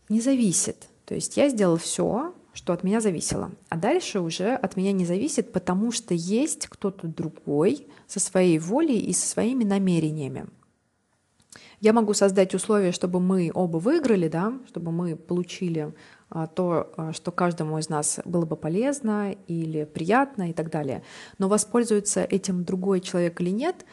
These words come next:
на это есть свобода воли. И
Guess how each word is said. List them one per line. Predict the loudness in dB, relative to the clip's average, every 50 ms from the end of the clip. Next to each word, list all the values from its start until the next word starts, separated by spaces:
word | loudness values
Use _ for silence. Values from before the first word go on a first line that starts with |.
| -20 -20 -20 -20 _ _ _
на | -4 -2
это | -2 -2 -2 -4 -2
есть | -2 0 0 -2 -2
свобода | -2 -4 -2 0 0 0 0 -2
воли. | -2 -2 -2 -2 -2 -6 -10 _ _ _ _ _ _ _ _ _ -20 -20 -20 -20 -20 _ _ _ _ _ _ _
И | -2 0 2 4 4 2